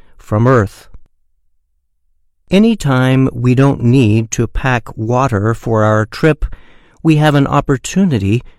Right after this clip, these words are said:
to take other useful items with us," he said. "That may include materials that could be used to carry out bigger scientific experiments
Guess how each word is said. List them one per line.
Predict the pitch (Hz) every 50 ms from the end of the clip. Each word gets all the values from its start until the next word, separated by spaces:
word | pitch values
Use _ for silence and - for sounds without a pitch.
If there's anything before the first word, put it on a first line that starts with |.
| _ _ -
to | - 156
take | 147 - 160 151 - - - - 165
other | 196 185 175 147
useful | 113 107 107 107 104 - - - 110 101 101
items | 104 104 101 101 101 113 127 131 123 -
with | 147 160 170 - -
us," | 127 95 82 - - - - - - - _ - _ _ _ _ _
he | _ _ 117 107
said. | - - 107 95 92 95 110 120 - - - _ _ _ _ _ _ _ _ _ _ _ _ _ _ _ _ _ _ _ _ _ _ _ _ _ _ _ _ _ 95 98 110
"That | 110 107 98 104 113 - - -
may | - 110 117 143 170 180
include | 151 120 110 - - - 117 110 110 107 107 101 107
materials | - - - - 156 151 139 113 107 110 120 117 - - - - - _ _ -
that | - 143 135 - -
could | 156 147 131
be | 143 139 139 143 143 143
used | 147 143 135 - - - - - -
to | 143 135 - -
carry | 151 147 143 143 143 143 139
out | 143 - - - - 110 107 104 143
bigger | 175 180 160 127 101 98
scientific | - - - 107 101 101 101 104 101 - - 113 104 - - 107 101 - - - 120
experiments | 113 - - - - - 175 180 135 104 101 107 110 127 -